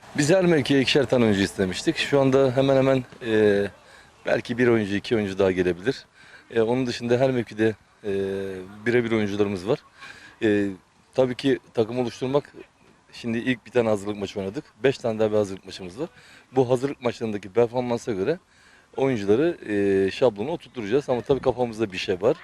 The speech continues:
e, hayalimizde bir şey var. Ama tabii ki bunları uygulayıcı olanlar arkadaşlarımız. Yeni gelenlerle,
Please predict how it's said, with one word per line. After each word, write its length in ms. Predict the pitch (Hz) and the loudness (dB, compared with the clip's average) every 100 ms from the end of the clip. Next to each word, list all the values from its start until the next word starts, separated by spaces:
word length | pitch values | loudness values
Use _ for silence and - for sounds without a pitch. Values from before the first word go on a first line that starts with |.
| - - 101 | -16 -12 -8
e, 60 | |
hayalimizde 600 | 95 107 110 107 92 98 | 0 4 4 2 -2 -4
bir 40 | 87 | -2
şey 200 | 101 107 | -2 0
var. 140 | 175 - | -2 -4
Ama 200 | 107 104 - - - _ _ | -8 -8 -10 -20 -20 _ _
tabii 200 | 127 113 | -2 -2
ki 160 | 123 110 | -4 -4
bunları 220 | 117 120 | -2 -2
uygulayıcı 760 | 113 104 101 113 120 110 143 - _ _ | -2 -4 0 2 2 4 0 -2 _ _
olanlar 400 | 101 104 120 170 - - | -4 -4 -2 -4 -4 -4
arkadaşlarımız. 760 | 113 107 104 - 92 120 - - _ - _ - | -2 -2 -2 -4 -10 -10 -14 -20 _ -20 _ -4
Yeni 180 | 113 135 | 0 2
gelenlerle, 720 | 131 131 139 135 127 127 | 4 4 2 2 4 2